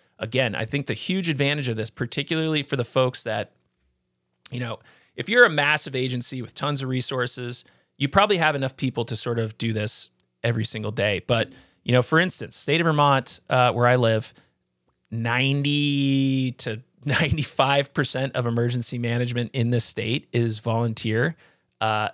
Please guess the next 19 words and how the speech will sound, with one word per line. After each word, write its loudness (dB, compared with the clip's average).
of 2
those, 2
you 0
know, 2
uh, 0
so -4
every 2
single -4
town 0
has 0
to -2
have -2
an -2
emergency 0
management -4
director -4
assigned. -6
Those -2
are -12